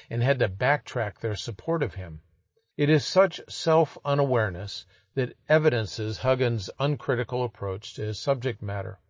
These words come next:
It is also evidence, at least to this reader, that Huggins's work is hagiography and not balanced history. Huggins, as is to be expected in a purported biography, spends the early chapters in his book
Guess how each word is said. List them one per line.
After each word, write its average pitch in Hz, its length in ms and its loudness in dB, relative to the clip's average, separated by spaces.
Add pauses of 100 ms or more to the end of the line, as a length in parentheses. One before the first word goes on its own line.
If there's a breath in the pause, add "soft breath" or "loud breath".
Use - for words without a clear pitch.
(540)
It 139 120 2
is 131 120 4
also 170 380 6
evidence, 113 720 0
at 143 80 -6
least 139 280 -2
to 104 100 2
this 151 340 4
reader, 101 380 -6 (400 soft breath)
that 123 100 2
Huggins's 131 640 2
work 143 300 -2
is 107 140 -4
hagiography 113 880 0 (260)
and 113 160 -2
not 139 320 2
balanced 98 500 -2
history. 98 480 -8 (720)
Huggins, 123 600 4 (140)
as 160 320 6
is 165 180 4
to 151 100 -4
be 143 140 2
expected 113 600 -2
in 120 160 -2
a 104 60 -2
purported 123 600 2
biography, 110 720 4 (300 soft breath)
spends 175 480 2
the 214 180 2
early 190 300 6
chapters 113 580 0
in 107 120 -4
his 98 180 -4
book 92 360 -8